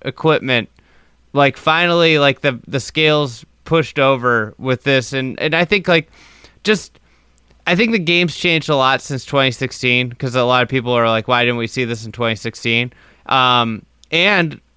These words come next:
and these kids, like, college, the swing speed on, on D one college golf player, uh, golfers are, is higher than the swing speed on the P G A Tour. So these guys are longer.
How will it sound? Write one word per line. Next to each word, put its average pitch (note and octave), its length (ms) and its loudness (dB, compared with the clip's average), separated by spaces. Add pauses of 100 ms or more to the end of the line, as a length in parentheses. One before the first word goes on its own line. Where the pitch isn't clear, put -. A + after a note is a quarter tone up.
(480)
and F#3 440 0
these E3+ 300 0
kids, G#3 480 2
like, D3+ 220 0 (260)
college, E3 520 0 (500)
the D#3+ 80 0
swing G#3+ 320 0
speed D3+ 500 -2 (100)
on, C#3+ 360 -2 (520)
on C3+ 320 -2
D F3 200 0
one E3+ 260 0
college D#3+ 520 0
golf D3+ 460 0 (200)
player, A#2+ 280 2
uh, C#3 60 0
golfers C#3 640 0
are, C3 200 2
is B2+ 220 -2
higher C3+ 500 0
than A#2 320 -2 (360)
the - 40 -16
swing D3 240 -4
speed C#3 240 -2
on B2+ 80 2
the A#2 80 -6
P B2 180 -6
G B2 120 -2
A A#2 60 0
Tour. D3+ 260 -4
So - 140 -16
these D#3 240 -6
guys G3+ 240 -2
are F#3+ 80 -4
longer. E3+ 580 -6